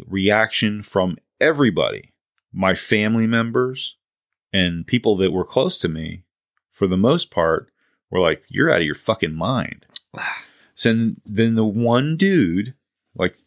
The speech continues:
Speaker 1: the one dude that was standing in the bathroom watching your kids piss
Speaker 2: Yeah.
Speaker 1: is like, "Oh, that's fucking amazing. Like, that's
Speaker 2: Yeah.
Speaker 1: fucking great. I'm glad you're going for it." But, like, it was super supportive.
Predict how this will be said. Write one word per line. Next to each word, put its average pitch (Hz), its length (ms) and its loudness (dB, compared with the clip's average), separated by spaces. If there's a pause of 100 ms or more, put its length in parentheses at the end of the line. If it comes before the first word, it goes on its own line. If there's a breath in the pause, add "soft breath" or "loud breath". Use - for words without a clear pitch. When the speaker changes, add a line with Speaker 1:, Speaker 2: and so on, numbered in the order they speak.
(160)
Speaker 1:
the 85 140 -4
one 101 300 0
dude 131 320 2
that 92 160 0
was 85 160 -2
standing 98 520 0
in 104 60 -2
the 104 80 0
bathroom 104 460 -2
watching 90 340 -4
your 95 120 -6
kids 113 300 -6
piss - 380 -4 (260)
Speaker 2:
Yeah. 104 160 -2 (580 soft breath)
Speaker 1:
is 101 180 2
like, 95 400 2
"Oh, 120 100 2
that's 113 180 2
fucking 113 340 -2
amazing. 85 800 0
Like, 82 180 -4
that's 101 160 2
Speaker 2:
Yeah. 92 60 4
Speaker 1:
fucking 98 300 -2
great. 90 360 -2
I'm 82 80 -10
glad 87 320 2
you're 92 80 -4
going 90 320 -2
for 87 260 -2
it." 80 80 -4
But, 82 160 -4
like, 95 220 0
it 208 40 4
was 95 160 2
super 131 280 2
supportive. 117 420 0